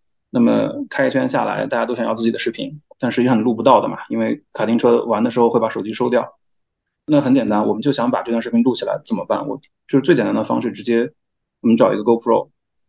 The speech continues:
然后用这个无线图传把它从车上传出来，然后在场边呢，我们做 back channel 的这个无线图传的接收机，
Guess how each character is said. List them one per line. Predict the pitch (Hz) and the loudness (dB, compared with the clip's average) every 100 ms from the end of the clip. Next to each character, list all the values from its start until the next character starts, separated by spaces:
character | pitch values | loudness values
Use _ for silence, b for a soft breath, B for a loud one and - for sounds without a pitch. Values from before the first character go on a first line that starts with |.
| _ | _
然 | 101 107 | -2 2
后 | 123 113 110 110 | 4 4 4 0
用 | 123 123 117 | 0 2 2
这 | 120 104 | -2 -2
个 | 110 95 - - | -2 -2 -6 -10
无 | 117 | -2
线 | 135 117 | 0 0
图 | 120 | -2
传 | 107 98 98 _ _ _ _ - | -4 -4 -6 _ _ _ _ -4
把 | 107 | 0
它 | 113 | 2
从 | 117 | 2
车 | 110 | 2
上 | 123 | 2
传 | 113 104 | 2 0
出 | 104 | 0
来， | 113 - _ _ _ | -2 -4 _ _ _
然 | 110 | -2
后 | 117 | 0
在 | 120 | 0
场 | 113 107 | 0 0
边 | 104 120 | 0 0
呢， | 117 | 2
我 | 104 | 0
们 | 101 104 | -2 -2
做 | 117 | -2
back | 120 117 - | 0 -2 -2
channel | 113 113 107 | -2 0 0
的 | - | 0
这 | 107 104 | -2 -2
个 | 107 | -4
无 | - | -2
线 | 117 | 0
图 | 107 | 0
传 | - 113 | 0 -2
的 | |
接 | 104 | -2
收 | 113 113 | -2 -4
机， | 107 117 | 0 0